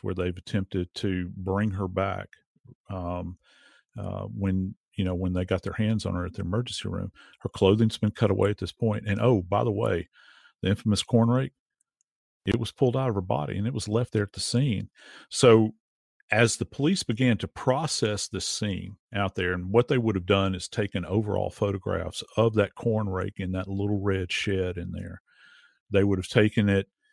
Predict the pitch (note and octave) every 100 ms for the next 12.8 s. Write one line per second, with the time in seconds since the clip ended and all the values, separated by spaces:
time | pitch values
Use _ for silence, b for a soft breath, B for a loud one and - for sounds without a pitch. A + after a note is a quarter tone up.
0 | _ _ G#2+ F#2 F#2 A2+ A2+ A2 G2 G#2+
1 | - G#2 G#2+ G2+ G2 - F#2 F2 - G2
2 | - - G#2 G#2 F#2 E2+ - F2+ F2+ A2
3 | - G#2 G2+ G2+ F#2 F2+ - b b b
4 | b _ G2+ F2+ E2+ F#2 A2+ G#2+ - -
5 | G#2 G2 F#2+ - G2+ F2+ F#2 F#2 F#2+ -
6 | F2 F#2+ F#2 E2+ E2 G2+ A2+ A2+ - G#2+
7 | G#2+ G#2 G#2 G#2 G#2+ - G#2 F2 E2 F#2
8 | G2 G#2+ G#2 G#2+ - G#2 - G2 G2 F#2
9 | F#2 G2 G2+ G2+ G2+ - b b b -
10 | - _ - G2+ G2+ G2+ A2+ F#2 - F#2+
11 | E2 G2 - A2 G2 F#2+ - G2+ F#2 G#2+
12 | A2 G2+ A#2 A2 G#2+ G#2 A2 A2+